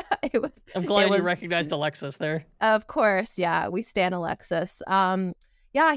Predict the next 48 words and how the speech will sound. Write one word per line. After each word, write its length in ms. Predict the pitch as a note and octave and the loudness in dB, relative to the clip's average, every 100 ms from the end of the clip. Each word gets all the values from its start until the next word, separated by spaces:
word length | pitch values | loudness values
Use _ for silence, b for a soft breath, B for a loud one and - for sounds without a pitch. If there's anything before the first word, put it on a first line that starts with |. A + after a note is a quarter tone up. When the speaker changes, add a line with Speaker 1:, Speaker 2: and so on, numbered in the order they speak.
| - | -2
Speaker 1:
this 140 | C4 - | -6 0
guy, 440 | A#3 C4+ A#3+ F#3+ | 2 6 6 4
he, 240 | - G#3 | 0 -6
he's 240 | G#3 A3+ G#3 | -4 -6 -4
cyber 380 | - E3+ A3+ A#3 | -2 -2 -2 -4
squatting 380 | F3 E3 E3 | 0 0 0
on 140 | D3+ D#3 | -2 -2
it, 140 | D3 | -2
and 140 | D3 F3 | -4 -6
I 40 | |
think 180 | F#3 G#3 | -6 -10
he 80 | A3+ | -8
tried 240 | - F#3+ | -6 -6
to 80 | F3+ | -6
sell 260 | - D#3 E3 | -2 0 0
it 120 | D#3+ | -2
to 120 | - | -8
me. 240 | E3 D#3+ D#3 | -6 -4 -2
And 160 | F3+ | -2
when 140 | G3 A3 | 0 0
I 80 | |
went 180 | G#3+ G#3+ | 0 -2
to 100 | A3+ | -2
go 160 | F3+ E3 | 0 2
look 200 | F3 - | 0 -2
at 100 | - | -4
how 140 | F3+ | -2
much 180 | E3+ - | -4 -6
it 80 | - | -8
would 100 | - | -8
cost 320 | - D#3 - | -2 -2 -4
before, 540 | - - F3+ E3+ D#3+ E3 | -12 -6 -2 0 0 -2
when 140 | E3 | -4
there 120 | D#3+ | -2
was 120 | D#3+ | -4
a 40 | E3 | -6
broker 400 | D3+ E3 - D#3+ | -4 -4 -4 -6
selling 300 | D3 D3+ E3 | -2 -2 -2
it, 100 | D3+ | 0
it 40 | |
was, 160 | E3 D3+ | -2 -2
like, 120 | D3+ | -6
ten 200 | - E3 | -4 -2
thousand 340 | C#3+ D3+ D3 | 0 -2 -2
dollars 380 | C#3 C3+ C#3 C#3+ | -2 -2 -2 -6
or 80 | D#3 | -10
something. 540 | - - - D2+ - | -10 -12 -10 -12 -12
So 320 | F3 D#3 D3 | -6 -2 -2